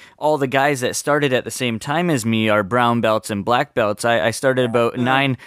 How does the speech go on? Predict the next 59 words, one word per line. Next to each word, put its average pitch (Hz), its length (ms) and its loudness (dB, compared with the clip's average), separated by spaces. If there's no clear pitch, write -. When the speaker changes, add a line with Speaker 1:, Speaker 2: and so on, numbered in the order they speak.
Speaker 1:
about 135 280 0
nine 139 260 0
years 139 320 0
ago, 127 220 0
but 117 160 2
I 117 80 2
took - 340 -4
a 127 100 2
long 156 500 0
seven 147 360 -2
and 135 140 0
a - 20 -2
half 127 320 -2
years 123 300 0
off. 127 460 -2
<laughs> - 80 -4
So, 143 300 2
Speaker 2:
But - 80 -6
Speaker 1:
um, 139 180 2
Speaker 2:
that's 147 220 0
Speaker 1:
I, 190 40 -14
Speaker 2:
what 190 100 -6
it's - 100 -12
about. 170 280 0
It's - 120 -6
Speaker 1:
exactly. 156 520 0
Speaker 2:
about - 80 -6
the 131 40 2
Speaker 1:
I 131 60 2
Speaker 2:
journey. 156 100 0
Speaker 1:
got 156 260 0
back, 156 200 0
I 135 100 0
got 143 200 0
back 147 260 0
into 151 240 0
it 147 80 2
about 123 260 0
six - 300 -4
months 127 300 -2
ago, 139 160 0
and 127 100 2
I've 113 100 0
been 120 180 0
going 123 200 0
hard. 117 460 -2
So 113 340 0
with 147 180 0
a 135 60 2
family 151 600 0
and, 110 220 0
and 104 160 -4
three 147 280 -2
kids 143 480 -2
and, 104 400 -4
you 120 80 -2
know, 104 140 -2
dogs 113 500 -2
and 90 260 -8